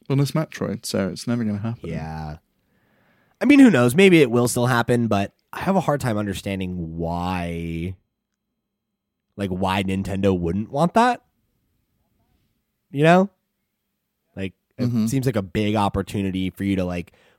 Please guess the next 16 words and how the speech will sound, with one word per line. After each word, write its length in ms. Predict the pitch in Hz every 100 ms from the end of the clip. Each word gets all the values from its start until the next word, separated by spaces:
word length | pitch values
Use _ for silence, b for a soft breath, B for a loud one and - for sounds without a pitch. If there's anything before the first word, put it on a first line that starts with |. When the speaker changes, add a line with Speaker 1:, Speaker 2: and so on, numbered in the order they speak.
| b
Speaker 2:
put 220 | - 110
over 760 | - 104 98 101 95 90 90 90 _ _ _ _ _ _ _ _ _ _ _ _
one 240 | 143 151 135
of 120 | 123
your, 180 | 120 117
like, 420 | 113 107 98 - _ _ _ _ _ _ _ _ 151
I 160 | 165
P 280 | - 165 180
that 120 | 165
has 220 | 147 147 117
brand 340 | 95 110 120
recognition, 680 | 123 139 131 139 127 143 135
but 160 | 113 101
is, 540 | 101 98 95 - - _ _ _ _ _ _ _ _ _ _ _ -
you 100 | 69
know 200 | -